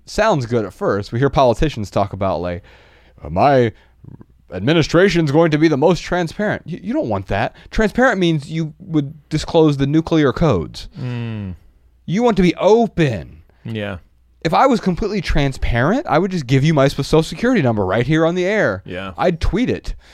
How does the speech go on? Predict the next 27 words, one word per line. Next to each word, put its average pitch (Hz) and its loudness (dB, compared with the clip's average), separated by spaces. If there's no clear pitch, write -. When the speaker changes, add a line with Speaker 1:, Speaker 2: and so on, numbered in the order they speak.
Speaker 2:
Sure. 98 -10
Speaker 1:
Uh, 131 -4
that's 127 0
transparency. 139 -6
Speaker 2:
Yeah. 85 -10
Speaker 1:
That 175 2
is, 151 -4
I 156 -2
think 214 -2
it's 170 -2
actually, 170 -2
it 156 -6
accomplishes 160 -2
the 123 -6
opposite 131 -4
of 110 -2
what 117 0
we're 110 -4
trying 104 -4
to 95 -6
accomplish. 90 -8
'Cause - -8
when 135 0
we're 196 2
nothing 165 0
but 151 -2
transparent, 131 -4